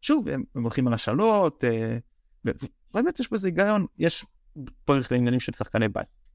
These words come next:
עם זאת, אם יש שאיפות קצת יותר גבוהות, אירופה ומעלה, אני חושב שהיום מכבי פתח תקווה זה המועדון אולי מספר אחד בישראל ל-, ל-, להתפתחות,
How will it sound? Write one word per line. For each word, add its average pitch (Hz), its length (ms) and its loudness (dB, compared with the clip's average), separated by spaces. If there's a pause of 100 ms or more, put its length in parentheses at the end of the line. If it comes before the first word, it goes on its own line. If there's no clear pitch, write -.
(1120)
עם 220 160 2
זאת, 156 420 -2
אם 147 140 2
יש - 240 -4
שאיפות 123 420 0
קצת - 240 -8
יותר 143 240 2
גבוהות, 107 500 -6 (760)
אירופה 120 420 2
ומעלה, 110 280 2 (100)
אני 107 120 -2
חושב 135 380 -2 (380)
שהיום 113 480 0
מכבי 135 240 -2
פתח - 160 -10
תקווה 113 300 -4
זה 113 100 -2
המועדון 120 300 0
אולי 156 120 0
מספר 165 280 -2
אחד 165 260 -4
בישראל 170 420 0
ל-, 165 180 0
ל-, 165 140 0 (320)
להתפתחות, 151 580 0